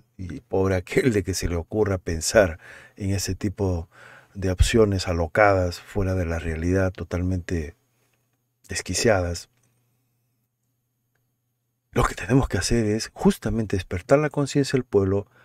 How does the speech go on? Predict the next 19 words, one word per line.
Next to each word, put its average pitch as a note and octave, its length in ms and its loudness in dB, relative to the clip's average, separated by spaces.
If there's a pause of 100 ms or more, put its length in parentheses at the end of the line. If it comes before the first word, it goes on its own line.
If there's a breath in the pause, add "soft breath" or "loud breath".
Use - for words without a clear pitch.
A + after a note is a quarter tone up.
(160 soft breath)
para F2+ 240 -4
que - 140 -8
de E2 60 -4
manera G#2 400 0
masiva A2+ 840 2
vote G2 340 2
a G2+ 60 8
un F3+ 160 8
solo D#3+ 400 4
candidato, C3 640 0 (360)
todos C#3+ 540 10
a F#2+ 140 2
ese, - 300 -2 (540 soft breath)
y G2 60 -8
tiene G#2 240 -2
que A#2+ 100 2
ser A2+ 180 0
el A#2+ 80 0
mejor, G#2+ 420 -2